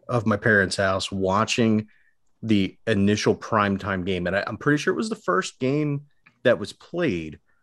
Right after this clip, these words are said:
And, you know, the, the Outlaws were playing, and I don't remember who they were playing, but Stone Cold was there. And I remember him in the jersey, and I remember the, the opening kickoff, and i-, instead of a coin f-,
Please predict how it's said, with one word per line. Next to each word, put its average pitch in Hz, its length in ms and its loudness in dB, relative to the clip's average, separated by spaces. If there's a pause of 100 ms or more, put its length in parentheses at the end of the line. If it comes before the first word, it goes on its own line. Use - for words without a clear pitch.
(220)
And, 95 500 0 (460)
you 123 80 6
know, 107 120 6
the, 95 340 0
the 98 200 -2
Outlaws 120 540 2
were 107 80 -8
playing, 104 500 0
and 85 80 -2
I 80 60 -6
don't 101 160 -4
remember 95 260 -4
who 104 160 -2
they 95 100 2
were 85 120 -4
playing, 87 520 -4 (360)
but - 180 0
Stone 123 440 6
Cold 117 280 4
was 95 380 -2 (120)
there. 85 460 -2 (640)
And 92 220 0
I 92 40 2
remember 110 280 4
him 120 200 4
in 123 100 6
the 127 60 4
jersey, 101 600 2 (280)
and 101 80 -8
I 92 60 -2
remember 110 300 2
the, 104 480 -6
the 110 160 -2
opening 131 480 6
kickoff, 110 640 2
and 117 200 -2
i-, - 60 -2
instead 113 460 2
of 123 240 6
a - 140 -14
coin 175 340 2
f-, - 180 -10